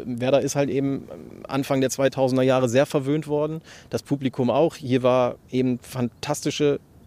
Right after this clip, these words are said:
Atmosphäre, wenn abends international gespielt wurde. Achtziger, neunziger ja sowieso. Da gab's ja ein, ein, ein Wunder nach dem anderen, wie es immer hieß. Die Wunder von der Weser, die legendären. Ähm,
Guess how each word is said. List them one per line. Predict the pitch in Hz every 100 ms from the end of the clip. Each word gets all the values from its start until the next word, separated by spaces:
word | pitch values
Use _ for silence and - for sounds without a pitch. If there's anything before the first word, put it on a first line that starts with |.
| - - -
Atmosphäre, | 143 139 - 135 151
wenn | 139 131
abends | 107 139 -
international | - 139 131 123 123 117 139
gespielt | - 143 135
wurde. | 139 143 143 - -
Achtziger, | 127 - 123 123
neunziger | 123 131 131 123
ja | 123
sowieso. | 117 151 131 139
Da | 131
gab's | 120 120
ja | 127 113 113 - - - -
ein, | - 131 139 -
ein, | 131
ein | 123 123 117
Wunder | 143 170 147
nach | 143 135
dem | 131
anderen, | 139 156 143
wie | 143
es | 143
immer | 143
hieß. | 139 143
Die | 127 120
Wunder | 139 135
von | 139
der | 131 127
Weser, | 135 135
die | 127
legendären. | 127 127 123 131 131 - - - - - -
Ähm, | - 120 123 123